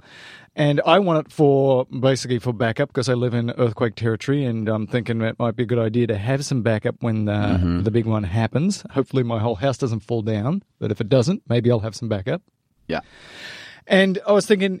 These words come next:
Speaker 1: you could be a good sort of community citizen, because just think if, as this sort of goes through the community and every fifth house has it, every tenth house, and you've got battery backup,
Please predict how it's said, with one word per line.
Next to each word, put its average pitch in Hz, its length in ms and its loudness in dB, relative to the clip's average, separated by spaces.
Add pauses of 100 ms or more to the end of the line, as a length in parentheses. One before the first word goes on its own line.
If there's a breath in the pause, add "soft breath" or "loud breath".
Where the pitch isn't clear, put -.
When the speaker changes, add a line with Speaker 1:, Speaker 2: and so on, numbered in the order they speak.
(140)
Speaker 1:
you 180 340 -2
could 214 180 0
be 277 120 2
a 254 60 0
good 190 280 0
sort 190 200 0
of 156 80 -6
community 160 400 0
citizen, 151 880 -4 (240)
because 190 760 -4
just - 260 -6
think 214 280 -2
if, 170 380 0 (580)
as 170 220 6
this 165 160 -2
sort 165 160 -2
of 131 80 -4
goes 143 240 2
through 151 140 0
the 127 60 -2
community 131 360 0
and 117 100 -4
every 135 280 0
fifth - 360 -2
house 131 280 -2
has 107 300 -2
it, 110 100 -8
every 127 220 -2
tenth 151 280 -4
house, 113 280 -4 (720 loud breath)
and 147 300 2
you've 170 180 6
got 170 180 4
battery 151 280 2
backup, 127 440 0